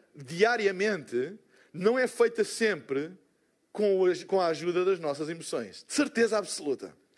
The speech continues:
Vai haver dias que não apetece, como há dias que não apetece ir trabalhar, mas a gente vai.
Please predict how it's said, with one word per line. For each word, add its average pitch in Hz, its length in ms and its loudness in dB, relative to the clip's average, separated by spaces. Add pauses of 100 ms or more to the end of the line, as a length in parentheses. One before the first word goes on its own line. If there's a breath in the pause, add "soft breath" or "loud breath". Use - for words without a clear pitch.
Vai 156 180 2
haver 160 140 0
dias 170 260 -2
que - 60 -18
não 135 100 -4
apetece, - 600 -4 (380 soft breath)
como 185 180 2
há 175 60 2
dias 185 240 0
que 185 80 -14
não 180 160 -2
apetece 175 340 0
ir 175 40 -8
trabalhar, 160 520 0
mas 135 140 -6
a 139 60 -6
gente 127 220 -8
vai. 147 240 2